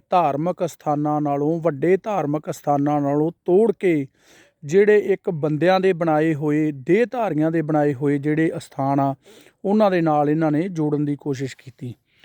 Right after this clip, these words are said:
ਇਹਨਾਂ ਦਾ ਇੱਕ ਹੋਰ ਬਾਬਾ ਹੈ, ਬੜਾ ਮੋਟੀਆਂ ਪਿੰਜਣੀਆਂ ਵਾਲਾ,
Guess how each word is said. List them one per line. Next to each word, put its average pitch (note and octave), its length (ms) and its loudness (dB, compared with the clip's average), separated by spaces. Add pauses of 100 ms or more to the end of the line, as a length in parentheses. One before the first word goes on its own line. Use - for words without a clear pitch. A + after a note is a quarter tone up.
(440)
ਇਹਨਾਂ G#3+ 320 4
ਦਾ F#3+ 120 4
ਇੱਕ F3+ 160 -4
ਹੋਰ E3 320 -4
ਬਾਬਾ D#3+ 380 -2
ਹੈ, D#3 160 0 (460)
ਬੜਾ D#3+ 220 2
ਮੋਟੀਆਂ D#3+ 480 -2
ਪਿੰਜਣੀਆਂ D#3 480 0
ਵਾਲਾ, D3 360 2